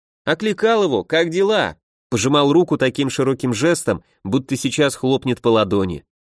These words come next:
Завязывался разговор, и в результате знакомый присоединялся к его свите, даже если куда-то спешил по делу.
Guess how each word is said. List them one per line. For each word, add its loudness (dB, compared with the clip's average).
Завязывался 0
разговор, 0
и -4
в -4
результате 0
знакомый 0
присоединялся 0
к -8
его 2
свите, -4
даже 0
если 0
куда-то 0
спешил -4
по 0
делу. -8